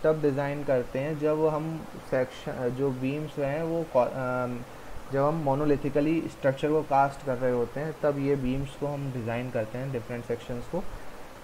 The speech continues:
इसमें क्या होता है कि जो आपकी intermediate beams होती हैं, वो सारी आपकी टी beams होती हैं,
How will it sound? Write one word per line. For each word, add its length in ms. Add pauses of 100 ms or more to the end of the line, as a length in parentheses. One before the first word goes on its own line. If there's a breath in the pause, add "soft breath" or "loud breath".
(140)
इसमें 400
क्या 140
होता 300
है 140
कि 200
जो 260
आपकी 320
intermediate 800
beams 360
होती 240
हैं, 120
वो 180
सारी 360
आपकी 280
टी 220
beams 280
होती 220
हैं, 220